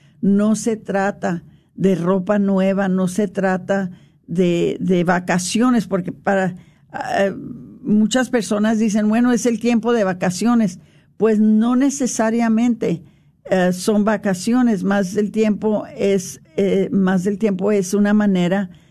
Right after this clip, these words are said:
de reunirse entre familia y poder celebrar junto la fiesta, que creo yo que es la fiesta más grande del año, ¿verdad? Entonces, am,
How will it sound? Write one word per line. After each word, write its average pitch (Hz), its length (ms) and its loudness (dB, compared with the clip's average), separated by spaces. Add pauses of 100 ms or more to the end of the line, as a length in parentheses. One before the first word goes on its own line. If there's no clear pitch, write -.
(180)
de 180 460 2
reunirse 196 920 0
entre 185 340 0
familia 196 720 0 (400)
y 208 140 2
poder 185 680 0
celebrar 185 680 0
junto 196 640 0
la 185 200 0
fiesta, 185 640 -2
que - 140 -10
creo 190 220 0
yo 190 200 0
que 196 100 -4
es 185 60 0
la 180 120 0
fiesta 180 440 -4 (240)
más 180 300 0
grande 175 360 0
del 165 200 0
año, 220 360 2 (580)
¿verdad? 175 440 0 (560)
Entonces, 196 920 0
am, 170 460 0